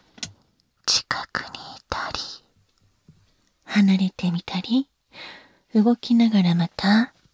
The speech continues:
近づいてみたりできます。えー、今ちょっとマイクを固定しながら撮っているので、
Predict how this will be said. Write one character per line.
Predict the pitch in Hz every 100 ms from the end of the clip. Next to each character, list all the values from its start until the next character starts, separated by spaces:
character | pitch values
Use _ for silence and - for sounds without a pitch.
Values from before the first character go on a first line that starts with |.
| -
近 | - - -
づ | - -
い |
て | - -
み | - -
た | - -
り | - - _ _ _ - _ _
で | 208 190
き | - 185
ま | 175 262
す。 | - _ _ _ _ _ _ - - _ _ _ _ _ _ _ -
え |
ー、 | 226 220 202 254 _ _ _ _ _ _ _ _ _ _ _ _ _ _ _ _
今 | 320 302 214
ち | 196
ょ |
っ |
と | - 185
マ | 202 294
イ |
ク | - -
を | 180
固 | - 208
定 | 294 320
し | - 311
な | 302
が | 294
ら | 285
撮 | 294
っ |
て | - 208
い | 185
る | 165
の | 160
で、 | 190